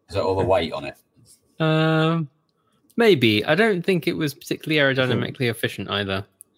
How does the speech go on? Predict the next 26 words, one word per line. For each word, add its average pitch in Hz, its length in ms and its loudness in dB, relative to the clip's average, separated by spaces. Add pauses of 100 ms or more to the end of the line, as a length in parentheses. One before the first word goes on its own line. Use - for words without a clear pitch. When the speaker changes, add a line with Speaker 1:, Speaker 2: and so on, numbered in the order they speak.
Speaker 2:
Um, 104 220 -6
Speaker 3:
Yeah, 92 120 2
I 82 80 -4
think - 260 -8
maybe 95 300 0
the 87 120 0
wings 92 360 0
were 92 100 2
a 87 40 0
bit 85 240 0
more 82 180 -2
kind 82 200 -4
of 80 100 -4
rough 85 200 -2
and 85 100 -4
ready 82 240 -2
than 76 240 -8
they - 60 -12
could - 160 -14
have - 80 -14
been. 202 260 0
Speaker 2:
<laughs> - 40 -20 (920)
Yeah, 131 400 -2 (240)
I, 160 60 -6
I, 156 460 -4 (960)
I, - 160 -2